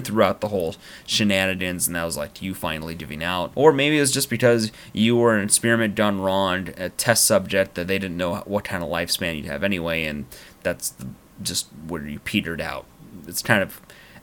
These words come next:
left up in the air, left to, open to interpretation as to what the truth actually is on it, which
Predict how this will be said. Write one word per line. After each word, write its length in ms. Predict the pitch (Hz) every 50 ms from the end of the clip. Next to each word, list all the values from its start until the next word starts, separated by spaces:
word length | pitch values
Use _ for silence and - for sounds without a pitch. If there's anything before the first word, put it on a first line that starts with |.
| - - -
left 280 | 131 135 143 131 - 139
up 120 | 131 120
in 60 | 110 110
the 160 | 110 104 101
air, 220 | 98 98 95 95 92
left 220 | 107 117 117 -
to, 120 | 120 107 -
open 320 | 113 113 104 113 104 104
to 160 | - - 107
interpretation 720 | 98 101 - 110 104 - 92 - 107 98 95 - - 95 92
as 120 | 90 - -
to 80 | 98
what 260 | 92 92 90 85 82 - -
the 380 | - 95 95 92 85 80 80 - - - - - - - - - - -
truth 480 | - - - 107 98 78 - - - -
actually 460 | - 80 78 - - - 76 71 69 73
is 160 | 76 71 69
on 180 | 71 67 67 65
it, 120 | 62 57 - - -
which 340 | 107 107 104 - - -